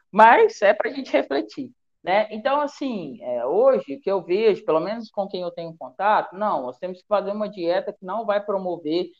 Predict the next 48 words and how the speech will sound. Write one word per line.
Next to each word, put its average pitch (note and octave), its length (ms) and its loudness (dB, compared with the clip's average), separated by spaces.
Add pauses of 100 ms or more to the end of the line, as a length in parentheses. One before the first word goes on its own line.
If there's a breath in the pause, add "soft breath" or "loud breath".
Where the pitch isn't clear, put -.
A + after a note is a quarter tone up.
(220)
né, F#3+ 260 0
essa E3+ 200 -2
questão F3+ 580 -4
de E3 100 -8
lesão E3 520 -2
ruminal, E3+ 500 0
que G3 60 -10
não F3+ 120 -6
vai F3+ 120 0
provocar F3+ 600 0
um G3+ 80 0
tipo G3+ 180 -14
de - 160 -20
distúrbio F3+ 300 -12
metabólico E3+ 580 0
no E3+ 80 -4
animal D#3+ 400 0
por - 60 -18
causa D#3 200 0
da D#3+ 100 0
nutrição, F3+ 440 -2
porque G#3+ 300 -4
ele A#3 180 2
tem G#3 200 -2
que G#3 100 -16
ganhar F3 320 -4
X - 280 -10
quilo F#3 320 -8
dias, C#3 460 -12 (300)
mas E3+ 220 0
porque G#3+ 240 -4
eu G#3 60 4
tenho A3 180 -2
que A3 60 -12
considerar A3 640 2
ele G#3 160 2
como D4+ 340 2
um D4+ 40 -2
indivíduo. C#4 520 -2 (300)
Porém, G#3+ 560 4 (300)
essas E3+ 280 -6
preocupações, A3 880 0
na F#3 140 -4
minha G3+ 180 -10
opinião, G#3+ 420 -10
elas F3+ 260 -8
ainda E3+ 160 -10
são E3+ 220 -18